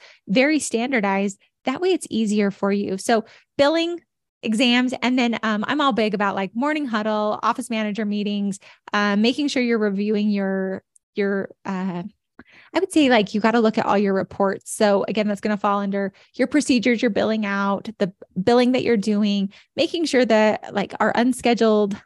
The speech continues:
lists, we're actually checking those lists of patients for their recare, for their unscheduled treatment plans, like, those types of systems, which they're not hard. They're just checklists that you just need to check in on, on a consistent basis. Those are systems that I feel foundation. So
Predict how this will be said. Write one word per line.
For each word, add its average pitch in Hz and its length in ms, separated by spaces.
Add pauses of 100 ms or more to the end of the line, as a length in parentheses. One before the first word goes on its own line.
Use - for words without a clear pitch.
(100)
lists, 214 540
we're 214 100
actually 214 260
checking 240 400
those 220 220
lists 214 280
of 185 200
patients 233 420
for 190 400 (240)
their 208 160
recare, 254 480
for 208 100
their 202 120
unscheduled 220 500
treatment 214 280
plans, 208 180
like, 202 160 (280)
those 359 220
types 349 240
of 269 100
systems, 220 400
which 214 280
they're 233 120
not 294 220
hard. 190 320
They're 196 140
just 254 260
checklists - 400
that - 140
you 208 100
just 233 160
need 214 140
to 185 80
check - 320
in 208 200
on, 226 140
on 202 160
a 196 60
consistent 196 540
basis. 277 440 (420)
Those 233 320
are 349 120
systems 220 420
that 214 120
I 208 100
feel 196 220
foundation. 202 580
So 208 260